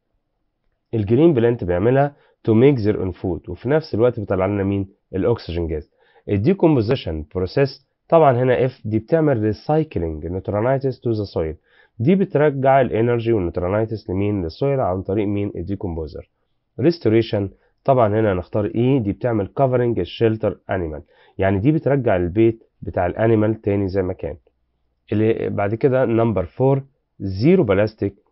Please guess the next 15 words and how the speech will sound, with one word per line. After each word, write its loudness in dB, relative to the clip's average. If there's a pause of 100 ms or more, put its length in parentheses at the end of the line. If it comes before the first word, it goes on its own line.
(240)
طبعًا 0
الزيرو 2
بلاستيك 0
هنا 2
دي -2
طريقة 0
عشان -4
نقلل -2
البلاستيك -6
بوليوشن، -2 (360)
يبقى 0
انا 2
كده -2
هنختار -4
مين؟ -2